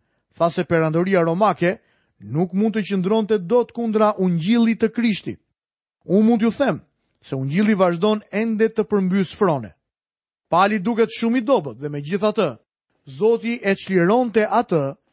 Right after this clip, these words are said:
her pas here. Ai përdori mënyra mrekullie, si edhe mënyra natyrore. Perëndia nuk e braktisi kurrë shërbëtorin e tij. Ne jetojmë në një kohë kompromisi, në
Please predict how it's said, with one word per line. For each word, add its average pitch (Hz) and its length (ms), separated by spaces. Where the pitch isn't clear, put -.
her 175 160
pas 185 240
here. 165 300
Ai 170 180
përdori 214 380
mënyra 214 400
mrekullie, 202 760
si - 300
edhe 147 160
mënyra 214 460
natyrore. 240 580
Perëndia 165 400
nuk 220 160
e 220 80
braktisi 190 500
kurrë 196 460
shërbëtorin 208 880
e 180 100
tij. 143 220
Ne 190 160
jetojmë 233 500
në 202 160
një 185 140
kohë 226 240
kompromisi, 220 720
në 143 40